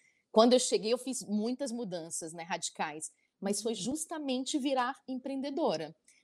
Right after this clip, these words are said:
Speaker 1: porque eu tinha, eu tava acostumada há vinte anos o meu salário caindo na minha conta, e aí eu não tava preparada emocionalmente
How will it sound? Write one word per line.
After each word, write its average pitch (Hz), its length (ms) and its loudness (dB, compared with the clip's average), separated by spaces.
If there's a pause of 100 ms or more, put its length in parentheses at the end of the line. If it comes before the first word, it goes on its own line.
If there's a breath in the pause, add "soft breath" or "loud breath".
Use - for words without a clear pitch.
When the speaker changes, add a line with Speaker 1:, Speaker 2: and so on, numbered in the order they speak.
Speaker 1:
porque 208 260 4
eu 208 60 10
tinha, 220 320 4
eu 202 60 4
tava 214 160 4
acostumada 214 520 2
há - 20 2
vinte 226 380 0
anos 220 240 0
o 220 40 -2
meu 220 120 -2
salário 202 460 2
caindo 185 320 -12
na 175 100 -12
minha 180 160 -12
conta, - 500 -10
e 190 80 2
aí 190 140 6
eu 208 80 0
não 240 160 -2
tava 214 260 6
preparada 175 540 2
emocionalmente 208 1120 -2